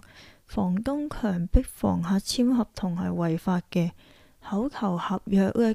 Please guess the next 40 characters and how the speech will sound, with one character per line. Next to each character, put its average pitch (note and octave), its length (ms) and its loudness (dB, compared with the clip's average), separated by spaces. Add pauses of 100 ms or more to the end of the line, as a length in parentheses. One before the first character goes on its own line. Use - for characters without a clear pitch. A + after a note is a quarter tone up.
(120)
都 A#3+ 180 2
係 F3+ 200 -2
合 E3 260 -2
約， F3 300 0
所 A3 260 0
以 A3 160 2
係 F3 160 -2
生 A3+ 340 0
效 F3 220 2
㗎。」 E3+ 240 0 (880)
然 F#3 240 2
之 C#4+ 220 0
後 G3 360 4
呢， B3 140 4 (340)
張 C4 460 0 (180)
姐 F#3 280 2
呢 G#3+ 120 2
就 F3+ 240 -2
話， E3+ 200 -2 (120)
「但 A#3+ 200 -2
係 A#3 200 0 (160)
B D#4 200 2
C D4+ 280 0
省 A#3+ 440 -2
規 C4 260 2
定 A3 220 4
三 C4 400 -2
十 A#3 180 -2 (520)
日 G#3+ 260 4
以 G3+ 260 4
上 A3 180 2 (200)
嘅 G#3 200 6 (160)
租 B3+ 280 4
賃 G3 320 4
都 A#3+ 200 4
要 A#3 180 4
簽 A#3+ 520 0
書 - 180 0
面 A3+ 220 6
合 G#3+ 80 4